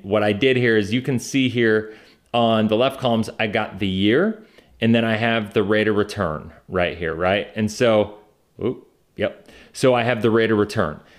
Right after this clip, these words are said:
And what happens is you can go down through here and you can see rate of return every year after every year. Um, year over year, there's some big years,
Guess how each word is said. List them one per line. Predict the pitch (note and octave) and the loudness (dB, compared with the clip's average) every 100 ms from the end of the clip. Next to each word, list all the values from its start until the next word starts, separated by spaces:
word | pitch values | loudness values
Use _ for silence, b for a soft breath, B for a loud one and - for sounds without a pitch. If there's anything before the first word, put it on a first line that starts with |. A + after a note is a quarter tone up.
| b _ | b _
And | C3+ B2+ A#2 A2 G#2+ | -2 0 0 0 0
what | A2+ A2 | 0 0
happens | G#2 D#3+ F#3+ E3 B2+ | -2 -2 -2 -2 0
is | A2+ G#2+ | 0 0
you | A2 | -2
can | G#2+ A2 | -4 0
go | A2+ | 2
down | C#3+ C#3 C3 | 4 2 0
through | - A#2+ | 0 2
here | A2+ A2+ | 2 2
and | |
you | A2 | -2
can | G#2+ | -6
see | - B2+ B2+ A#2+ | -8 -2 0 0
rate | G2+ A2 A#2+ | 0 0 2
of | |
return | A#2+ A#2+ A2+ A2+ | 0 0 0 0
every | - A2+ B2+ A#2+ | -2 -2 0 2
year | G#2+ G#2+ | 2 2
after | G#2 A2 | 0 -2
every | G#2 G#2+ G#2 | -2 0 0
year. | F#2+ F#2 F2+ B B B - | 2 2 0 B B B -4
Um, | G#2 G2 | -2 0
year | G2+ C3 C3 | 2 4 2
over | A#2 | 2
year, | A2+ G#2+ G#2+ | 2 2 2
there's | G2 - | 0 -2
some | G2 F2 | -4 0
big | C#3+ C3+ | 0 2
years, | C3 C3 B2+ A#2+ | 2 4 2 0